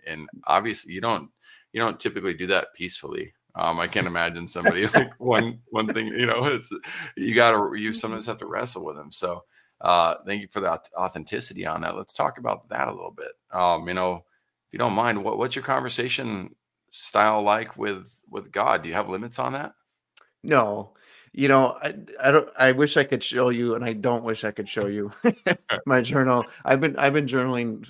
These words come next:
Speaker 2: since I was sixteen, and I sw-, switched to digital well over a decade ago. And so I have, I do every, every day I do a journal entry into my notes app on my iPhone.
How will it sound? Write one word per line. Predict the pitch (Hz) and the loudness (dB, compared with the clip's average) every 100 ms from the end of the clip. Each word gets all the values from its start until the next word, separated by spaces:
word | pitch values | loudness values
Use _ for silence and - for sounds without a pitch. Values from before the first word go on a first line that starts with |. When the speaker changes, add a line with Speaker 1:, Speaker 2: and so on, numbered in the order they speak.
| - | -12
Speaker 2:
since | - 117 117 | -6 -2 0
I | |
was | 110 107 | 0 -2
sixteen, | 117 - - 123 110 110 | -6 -10 -8 -4 -2 -2
and | 107 | -4
I | 104 | -6
sw-, | - 117 | -8 -10
switched | - 131 117 - | -6 -4 -4 -6
to | |
digital | 101 113 107 107 104 101 104 | -2 -2 0 0 0 0 0
well | 113 104 | 0 0
over | 104 104 | 0 -4
a | |
decade | 98 101 113 101 | -4 -4 -4 -6
ago. | 98 95 92 _ _ _ | -2 -4 -6 _ _ _
And | 113 113 | -6 -4
so | - 113 | 2 6
I | 110 | 6
have, | 120 117 107 101 _ _ _ - | 4 2 2 -2 _ _ _ -4
I | 117 | -2
do | 120 101 123 120 113 | -2 -2 0 0 0
every, | 120 127 135 135 | -2 -2 0 2
every | 135 131 | 2 4
day | 123 113 | 6 6
I | 110 | 4
do | 117 110 | 0 -4
a | |
journal | 113 107 104 | -2 -4 -4
entry | 107 - 107 107 | -6 -6 -6 -4
into | 104 - | -6 -6
my | 104 | -4
notes | 101 104 104 - | 0 0 -2 -2
app | 101 - | -4 -6
on | 101 | -10
my | 95 98 | -8 -8
iPhone. | - - | -10 -16